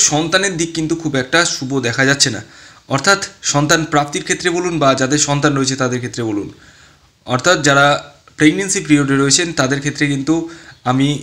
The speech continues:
একটু alert করতে চলেছি। আপনারা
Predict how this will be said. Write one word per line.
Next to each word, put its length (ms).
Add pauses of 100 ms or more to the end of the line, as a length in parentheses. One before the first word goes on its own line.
(100)
একটু 200 (560)
alert 360 (300)
করতে 220
চলেছি। 320 (920)
আপনারা 360